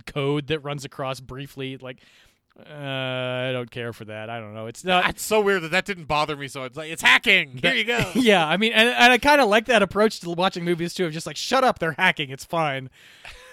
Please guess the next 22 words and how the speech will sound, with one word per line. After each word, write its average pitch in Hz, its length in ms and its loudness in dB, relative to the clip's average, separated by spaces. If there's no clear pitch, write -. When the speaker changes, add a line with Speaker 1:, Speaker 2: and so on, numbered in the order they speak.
Speaker 1:
Um, 143 520 -2
but 180 280 2
yeah, 135 200 0
I 143 100 -4
mean, 160 120 -4
overall, 127 460 -2
that 120 160 -6
was 117 260 -14
whatever. 117 400 -12
It's 127 140 -14
the 147 60 -12
middle 123 260 -10
of 98 60 -18
the 151 40 -10
Speaker 2:
Yeah. 175 140 -6
Speaker 1:
road. 101 100 -16
Speaker 2:
I, 196 180 -8
I, 196 240 2
I 185 60 2
feel 233 180 -6
like 220 100 -4
I, 196 100 0